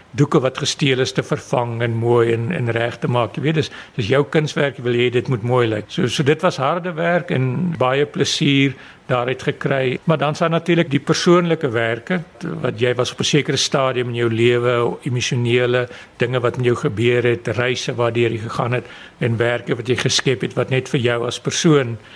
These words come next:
jy weet, baie belangrik sal beteken en, en jy sal dit altyd verstaan en, en daai werke sal intiem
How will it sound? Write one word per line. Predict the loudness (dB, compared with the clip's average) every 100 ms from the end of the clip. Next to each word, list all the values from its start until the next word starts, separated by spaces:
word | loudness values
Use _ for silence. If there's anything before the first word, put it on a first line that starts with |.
| -20 -20 -8
jy | -2
weet, | 0 -2 -4 -4
baie | -2 0 0
belangrik | 0 0 0
sal | -2 -2
beteken | 0 0 0 0
en, | -2 -2
en | -2 -2
jy | 0 0
sal | 0 0
dit | -2 -4 -16 -20 -20 -4
altyd | -2 0 -4
verstaan | -2 -4 0 0 -2 -4 -4
en, | -4 -4
en | -4 -2
daai | 0 0
werke | -2 -4 -4
sal | -4 -2 0
intiem | -2 0 0 2 0